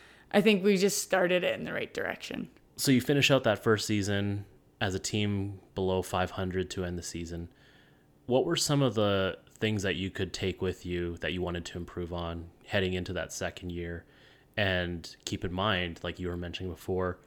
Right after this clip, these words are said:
Speaker 2: you spent that off season out back in Saskatchewan.
Speaker 1: Mm-hmm. Yeah, so it was nice to be back somewhere where I felt comfortable and have the facilities that I needed. Uh, I could get on the ice anytime and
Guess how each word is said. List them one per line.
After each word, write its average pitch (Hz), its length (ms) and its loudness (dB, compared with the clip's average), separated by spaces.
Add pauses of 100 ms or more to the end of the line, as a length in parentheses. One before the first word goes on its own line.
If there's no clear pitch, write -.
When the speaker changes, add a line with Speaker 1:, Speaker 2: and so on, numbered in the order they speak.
(280)
Speaker 2:
you 107 100 -6
spent 98 300 0
that 85 180 0
off 87 200 0
season 90 320 -6
out 80 240 -6 (340)
back 92 240 -2
in 90 60 -4
Saskatchewan. 90 580 -8 (380)
Speaker 1:
Mm-hmm. 214 360 4 (920)
Yeah, 196 260 8
so 175 160 -2
it 196 40 4
was 190 80 2
nice 196 280 0
to 208 100 0
be 185 120 6
back 180 480 0
somewhere 170 340 0
where 170 100 0
I 170 100 0
felt - 260 -2
comfortable 185 540 -2
and 165 260 -2
have 170 240 0
the - 80 -12
facilities 170 580 -2
that 175 100 -4
I 170 80 -4
needed. - 420 -2 (300)
Uh, - 320 -12
I - 80 -10
could 190 140 -14
get 170 140 -2
on 156 120 -4
the - 80 -8
ice - 220 -8
anytime - 600 -8
and - 160 -10